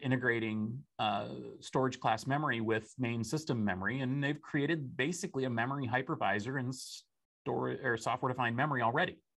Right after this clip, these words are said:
Then we also have, uh, solutions like Liquid that are doing, um, you know, d-, composable infrastructure. Uh,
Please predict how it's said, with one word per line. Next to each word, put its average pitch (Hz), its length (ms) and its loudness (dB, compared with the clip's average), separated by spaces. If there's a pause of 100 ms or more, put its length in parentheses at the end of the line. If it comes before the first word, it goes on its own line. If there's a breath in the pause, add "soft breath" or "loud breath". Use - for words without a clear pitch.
(540 loud breath)
Then 147 100 6
we 170 60 6
also 175 240 2
have, 151 160 -2 (100)
uh, 143 340 4
solutions 135 600 2
like 110 260 0
Liquid 196 360 4 (960)
that 127 160 2
are 120 100 4
doing, 120 640 2
um, 107 560 0 (560)
you 143 120 -2
know, 101 80 -2
d-, 120 560 -4 (580)
composable 135 680 2
infrastructure. 165 680 -2 (560 soft breath)
Uh, 104 520 0